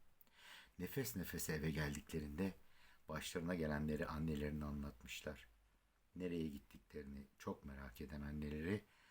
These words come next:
onları görünce çok sevinmiş ve "Aferin benim yavrularıma." demiş. "Saygılı olduğunuz için hayatınız kurtuldu." Sonra olan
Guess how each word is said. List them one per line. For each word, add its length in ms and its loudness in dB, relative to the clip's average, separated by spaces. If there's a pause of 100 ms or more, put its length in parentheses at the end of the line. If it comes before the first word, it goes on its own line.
(380)
onları 380 -4
görünce 600 -2 (180)
çok 240 -8
sevinmiş 640 -4 (100)
ve 260 -2 (680)
"Aferin 640 4
benim 260 8
yavrularıma." 840 10 (1000)
demiş. 440 -2 (840)
"Saygılı 640 4
olduğunuz 640 8
için 300 8
hayatınız 800 8
kurtuldu." 680 8 (1300)
Sonra 460 4 (380)
olan 520 0